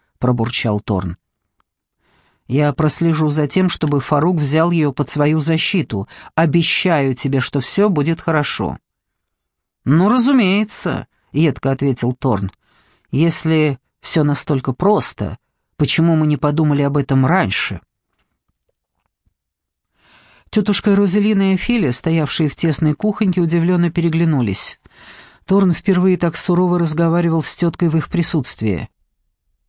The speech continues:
"Ты что же, больше не доверяешь мне?" — с упрёком спросила Беренильда. "Нет, я не доверяю Фаруку. Он так забывчив и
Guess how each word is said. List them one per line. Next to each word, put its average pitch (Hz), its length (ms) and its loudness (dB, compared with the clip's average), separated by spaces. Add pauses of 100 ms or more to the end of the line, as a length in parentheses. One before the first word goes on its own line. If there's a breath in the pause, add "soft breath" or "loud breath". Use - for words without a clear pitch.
(140)
"Ты 151 120 0
что - 280 0
же, 151 140 0
больше 147 460 0
не 151 180 2
доверяешь 156 720 0
мне?" — 131 400 0 (440)
с - 120 -2
упрёком 165 380 0
спросила 147 520 0
Беренильда. 131 640 0 (720)
"Нет, 135 640 2 (600)
я 151 240 2
не 160 120 2
доверяю 151 420 2
Фаруку. 131 640 -2 (440)
Он 123 160 0
так 156 200 0
забывчив 147 800 0
и 131 240 2